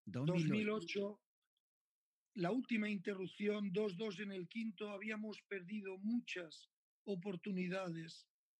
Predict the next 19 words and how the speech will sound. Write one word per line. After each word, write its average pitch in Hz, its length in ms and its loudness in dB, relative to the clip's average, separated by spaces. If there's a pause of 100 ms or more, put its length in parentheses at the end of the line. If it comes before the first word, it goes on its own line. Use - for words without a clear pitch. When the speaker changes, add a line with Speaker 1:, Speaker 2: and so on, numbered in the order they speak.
(140)
Speaker 1:
Sí. 170 140 0
Speaker 2:
Había 196 300 2
tenido 196 320 0
ya 190 160 2
dos 185 240 -4
match 175 240 -4
balls, 220 500 -2 (240)
Speaker 1:
Sí. 104 100 0
Speaker 2:
había 196 220 2
estado 196 480 -2
Speaker 1:
Sí. - 160 -2
Speaker 2:
cinco 202 320 0
dos 196 280 -2 (140)
y 196 120 2
dos 196 260 0
saques 196 400 -4
en 190 120 -6
el 180 160 -6
cuarto, 185 520 -6